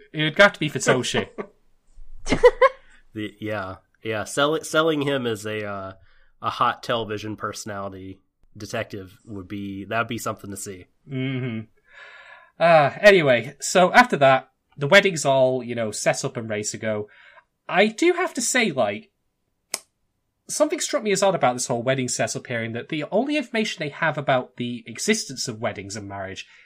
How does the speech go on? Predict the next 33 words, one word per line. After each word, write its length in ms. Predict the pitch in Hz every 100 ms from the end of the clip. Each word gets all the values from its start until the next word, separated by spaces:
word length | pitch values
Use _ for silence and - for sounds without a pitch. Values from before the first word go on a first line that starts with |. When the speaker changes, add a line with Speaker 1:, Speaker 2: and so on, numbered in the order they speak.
| _ _ _ _
Speaker 1:
is 160 | 170 180
not 200 | 196 311
from 140 | 285
the 80 | 247
library 440 | 220 214 208 202 175
that 180 | 151
they 140 | 160 175
themselves 560 | 139 - 220 214 147
have, 180 | - 92
'cause 240 | - 117 - - _ _ _ _
I 80 | 143
don't 160 | 151 143
think 180 | 147 135
they 120 | 139
wouldn't, 240 | 131 139 120
of 80 |
course, 220 | - 117 -
have 160 | 127
it 80 | 120
in 100 | 113
there, 140 | 110
much 180 | 110 107
as 60 | -
they 100 | 123
didn't 100 | 120
have 100 | 113
anything 280 | 110 120 110
about, 280 | 110 101 101
you 60 |
know, 140 | 101 95
sex 380 | - 120 -
or 100 | 107
reproduction. 720 | 101 95 - 123 - - -